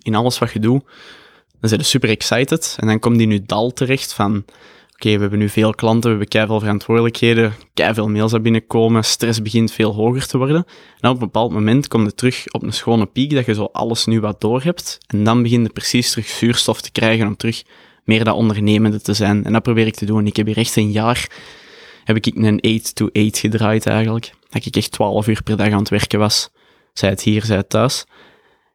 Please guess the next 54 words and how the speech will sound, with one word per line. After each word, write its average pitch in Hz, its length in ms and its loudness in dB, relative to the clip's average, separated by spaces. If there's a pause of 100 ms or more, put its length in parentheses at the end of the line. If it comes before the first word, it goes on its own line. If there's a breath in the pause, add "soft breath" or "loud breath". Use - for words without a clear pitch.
En 107 160 0
nu 110 140 4
doordat 113 260 2
we 107 60 0
echt 117 140 -4
het 120 120 -4
gevoel 110 300 -2
hebben 110 180 0
van, 104 140 0
oké, 107 220 -2
we 104 80 2
weten 104 260 0
waar 107 100 -2
dat 101 100 0
we 101 60 -4
staan 117 500 0
en 104 80 -2
we 107 40 0
hebben 104 180 0
de 104 60 0
eerste 107 240 -2
medewerkers 113 680 0
en 117 180 2
zo, 117 240 0 (600 soft breath)
kan 113 180 0
ik - 160 -12
veel 113 320 2
meer 104 180 -2
terug - 220 -4
mijn 104 120 -2
eigen 104 260 0
ding 110 200 2
doen 139 180 2
en 98 120 0
terug 113 360 -4
meer 104 320 2
leven. 104 540 0
Ik - 140 -20
noem 143 140 4
dat 123 100 4
echt 113 160 -2
leven. 107 500 0 (360 loud breath)
Ik 120 80 0
denk 113 120 2
dat 101 120 -4
dat 113 140 2
ook 123 80 2
het 110 160 -4
leven 107 340 2
is, - 260 0
dat 104 120 -2
je 110 80 -4
zo 104 140 0
wat 104 220 -2